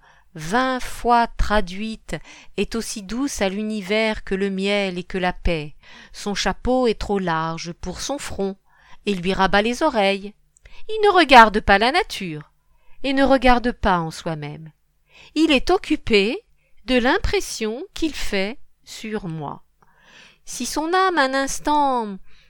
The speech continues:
s'isole et rêve, sa rêverie est d'un enfant. Il paraît puéril et vieux. Il est à cet âge où les hommes qui ne sont pas bien portants paraissent ne plus garder assez de force physique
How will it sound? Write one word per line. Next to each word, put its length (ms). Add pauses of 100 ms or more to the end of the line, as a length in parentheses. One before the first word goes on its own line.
(120)
s'isole 720 (200)
et 160
rêve, 440 (640)
sa 220
rêverie 480
est 200
d'un 220
enfant. 460 (720)
Il 160
paraît 240
puéril 540
et 80
vieux. 340 (800)
Il 120
est 140
à 60
cet 260
âge 340
où 60
les 340
hommes 440
qui 400
ne 160
sont 320 (120)
pas 200
bien 240
portants 600 (600)
paraissent 680
ne 160
plus 360
garder 480
assez 320
de 100
force 640
physique 800